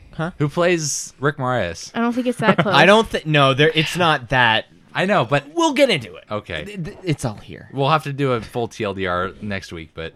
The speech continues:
Speaker 1: Oh, certainly,
Speaker 2: 'cause we're not
Speaker 1: but
Speaker 2: gonna have time to go through
Speaker 1: I,
Speaker 2: all of this.
Speaker 1: I'm just
Speaker 3: You'll have
Speaker 1: skimming
Speaker 3: to
Speaker 1: this.
Speaker 3: highlight.
Speaker 2: There's so many things
Speaker 3: You'll have to
Speaker 2: wrong.
Speaker 3: actually do homework for next week's show.
Speaker 1: Oh,
Speaker 2: There's so much
Speaker 1: God.
Speaker 2: wrong with this already, and we're only, like, twenty minutes into the movie.
Speaker 1: All right, so, um,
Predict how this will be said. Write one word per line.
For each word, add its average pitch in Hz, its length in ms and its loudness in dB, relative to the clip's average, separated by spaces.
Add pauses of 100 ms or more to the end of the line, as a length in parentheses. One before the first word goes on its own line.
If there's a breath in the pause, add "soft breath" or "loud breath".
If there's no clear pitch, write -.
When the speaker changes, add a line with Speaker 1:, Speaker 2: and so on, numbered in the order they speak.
Speaker 1:
Oh, 110 360 -8
certainly, 107 540 -8
Speaker 2:
'cause 101 100 -6
we're 120 80 2
not 113 60 6
Speaker 1:
but 113 40 4
Speaker 2:
gonna 107 120 -2
have 101 100 -4
time 95 180 -6
to 90 60 -6
go 85 80 -6
through - 160 -4
Speaker 1:
I, 165 80 2
Speaker 2:
all 160 100 -8
of 76 60 -12
this. - 100 -8
Speaker 1:
I'm 196 200 4
just - 300 -2
Speaker 3:
You'll 165 120 0
have 156 80 6
Speaker 1:
skimming 131 80 4
Speaker 3:
to - 80 0
Speaker 1:
this. 214 80 0
Speaker 3:
highlight. 180 540 -2
Speaker 2:
There's 127 220 -2
so 131 280 -4
many 120 240 -4
things - 240 -6
Speaker 3:
You'll 285 80 6
have 294 80 6
to 320 80 4
Speaker 2:
wrong. 302 40 10
Speaker 3:
actually 294 200 4
do 285 100 8
homework 233 320 6
for 214 140 -6
next 202 240 -6
week's 196 160 -8
show. 190 280 -2
Speaker 1:
Oh, 143 60 -6
Speaker 2:
There's 120 240 0
so 127 220 2
much 117 260 2
Speaker 1:
God. 98 80 -8
Speaker 2:
wrong 107 220 0
with 107 140 -6
this 98 200 -6
already, 98 400 0
and 95 140 -4
we're 98 120 0
only, 104 140 -2
like, 92 280 -6
twenty 104 280 -6
minutes 95 260 -8
into 98 120 -4
the 90 80 -6
movie. 85 400 -4 (140 soft breath)
Speaker 1:
All 143 100 4
right, 123 180 4
so, 160 420 4
um, 147 580 2